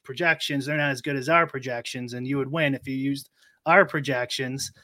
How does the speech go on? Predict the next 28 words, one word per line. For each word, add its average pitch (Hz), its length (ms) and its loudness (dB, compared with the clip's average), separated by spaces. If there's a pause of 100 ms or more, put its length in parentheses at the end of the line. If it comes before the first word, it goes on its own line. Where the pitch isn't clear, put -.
(320)
Because 147 280 0
our 160 200 6
sim 147 300 2
shows 131 800 -2
that, 131 580 -4
you 139 100 -4
know, 127 180 -4
Leone's 143 560 0
number 123 260 -2
one 113 360 -6
and 117 220 -4
these, 110 440 -6
and 123 280 -4
in 123 160 -4
their 175 220 4
sims, 131 420 -2
they 135 120 -2
show 156 240 0
Levitan's 156 540 2
number 110 220 -8
one. 104 240 -14
So 123 300 -10 (580)
it - 80 -6
depends 151 340 2
on 143 140 4
whose 143 260 2
you 139 80 4
use. 139 280 0